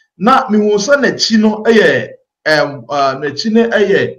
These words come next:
um, yɛfrɛ no sɛ fish form, but na no more for, ɛyɛ sɛ India ni Buroni ni bi no. Saa na na mehu no. Mehu sɛ ɛyɛ, wɔgyina baabi na ɔrehwɛ me. Na baabi a na ɔrehwɛ me no, na me mehwɛ m'anim si a, na mehu no wɔ m'akyi.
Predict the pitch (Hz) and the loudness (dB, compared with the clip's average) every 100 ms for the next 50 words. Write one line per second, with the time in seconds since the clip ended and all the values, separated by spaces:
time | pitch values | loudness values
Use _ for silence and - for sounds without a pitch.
0 | - - _ _ _ 139 139 135 139 139 | -18 -20 _ _ _ -2 0 0 -2 -2
1 | 196 170 - 139 127 240 196 - - 185 | -2 -2 -2 -4 -2 0 0 -2 -2 0
2 | 123 - 160 165 175 226 196 185 180 - | 0 -4 -2 0 2 2 2 2 0 0
3 | 220 202 202 160 - - 214 208 147 156 | 2 2 2 0 -2 -8 0 0 2 0
4 | 151 165 156 175 139 151 147 127 117 110 | 0 -4 -2 0 0 -4 -8 -4 -2 -2
5 | - _ _ - 190 180 165 160 143 113 | -8 _ _ -2 0 2 0 -2 -4 -4
6 | 110 - - - 170 170 220 214 214 262 | -4 -8 -20 -14 -2 4 6 6 4 4
7 | 190 - - _ _ _ 202 220 226 180 | 4 2 -6 _ _ _ 2 4 4 2
8 | 185 156 127 262 269 175 151 175 175 165 | 0 0 2 4 6 6 4 2 -2 -2
9 | 165 156 - 160 123 - _ _ _ _ | -2 -2 -4 -6 -6 -14 _ _ _ _
10 | 160 165 185 185 285 240 240 208 226 196 | -2 -2 0 0 2 4 4 2 0 -2
11 | 165 147 - 277 262 220 - 247 226 175 | -2 -6 -2 -2 2 0 2 0 0 0
12 | 180 220 - 226 190 247 208 185 220 185 | 2 2 0 0 0 0 0 4 2 2
13 | 139 123 - | -2 -6 -8